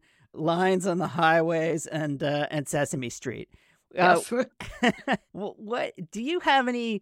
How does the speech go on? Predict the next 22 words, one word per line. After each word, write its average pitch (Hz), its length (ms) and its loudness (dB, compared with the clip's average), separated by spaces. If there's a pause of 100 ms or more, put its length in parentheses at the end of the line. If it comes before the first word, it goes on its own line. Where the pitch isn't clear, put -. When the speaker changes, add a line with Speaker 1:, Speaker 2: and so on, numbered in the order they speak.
Speaker 1:
thoughts 220 320 6
about 185 360 6
where 185 580 2
you 185 200 2
think - 320 -4
the 156 180 2 (380)
biggest 156 560 0
and 143 240 -6
best 135 460 -4
wins 131 640 -4
for - 320 -6 (180)
philanthropy 165 520 0
have 135 140 -6
been, 156 240 -4 (140)
I 175 80 -4
guess, 156 240 -2 (140)
since, - 520 2 (280)
let's 214 180 2
go 196 140 4
since 180 440 0
Sesame 147 680 -2
Street? - 360 -12